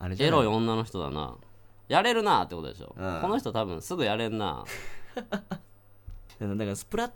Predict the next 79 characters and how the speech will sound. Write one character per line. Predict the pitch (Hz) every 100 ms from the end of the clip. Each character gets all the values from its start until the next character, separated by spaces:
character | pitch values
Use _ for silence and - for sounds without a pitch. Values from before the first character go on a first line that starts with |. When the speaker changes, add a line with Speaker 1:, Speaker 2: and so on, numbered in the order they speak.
| -
Speaker 1:
タ | 240
ー | 208
と | 180
か | 160
の | 165
流 | 175
れ |
で | 175
言 | 139
う |
と、 | 123 107
な | 107
ん | 101
か、 | 85 69 - -
は-、 | - - - - -
爬 | - -
虫 | - 247
類 | 151 98
と | 90
か | 90
好 | -
き | -
な | 85
人 | 80 82
と | -
か。 | - -
Speaker 2:
あ |
ー、 | 87 85 85 82 80 76 76 76
ま | 90
あ | 80
ま | 82 76
あ |
な。 | 82 92
い |
や、 | 92
似 | 90 123
て | 131 120
る | 123
な。 | 117 101 78 - - - - - 339
Speaker 1:
<laughs> | 349 208 - - 220 226 214 240
Speaker 2:
近 | 214 233 202 160
い |
ね | 104
ん。 |
Speaker 1:
い | 85 71 - - 330 302 339 -
や、 | 294
だ | 143
か | -
ら、 | 127 - 262 -
前 | 151 156
置 |
き | 160
Speaker 2:
近 | 202 170
い | 135
ね | 110
ん、 | 95
お | 92
前。 | 85 139
Speaker 1:
前 | 170
置 | 196
き | 165
さ | 170
せ | -
て |
い | 139
た | 139
だ | 123
い |
た | 98
ん | 90
や |
け | -
ど。 |
Speaker 2:
お | 147
前 | 127
近 | - - 269 190
い | 120
ね |
ん。 | 92